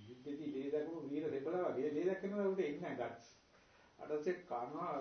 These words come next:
ඔය නෙල්සන් වීරයා කියලා කියන්නේ උට අතකට වැදිලා අත කැඩුණාට පස්සේ ඉතුරු අතින්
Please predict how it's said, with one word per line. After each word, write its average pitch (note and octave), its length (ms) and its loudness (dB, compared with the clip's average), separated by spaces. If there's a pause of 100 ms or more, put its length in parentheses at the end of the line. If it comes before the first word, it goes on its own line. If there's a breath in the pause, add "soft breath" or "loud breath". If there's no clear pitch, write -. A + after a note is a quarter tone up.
(240)
ඔය A#2+ 180 -6
නෙල්සන් D3+ 380 -4
වීරයා D3+ 360 2
කියලා D3+ 260 0
කියන්නේ E3 360 -2
උට D#3 120 -4
අතකට D3+ 560 -2
වැදිලා D#3 380 -2
අත - 140 -2
කැඩුණාට E3 560 -2
පස්සේ G3 160 0
ඉතුරු F#3 240 0
අතින් A3 260 -2